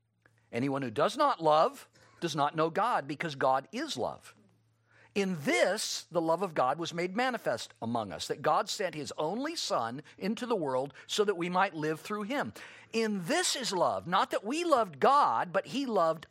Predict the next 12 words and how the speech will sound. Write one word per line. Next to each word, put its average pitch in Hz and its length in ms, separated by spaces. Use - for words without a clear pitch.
us 254 580
and 143 120
sent 214 260
his 226 160
Son 147 440
to 156 100
be 156 160
the 160 100
propitiation 131 920
for 110 180
our 113 180
sins." - 720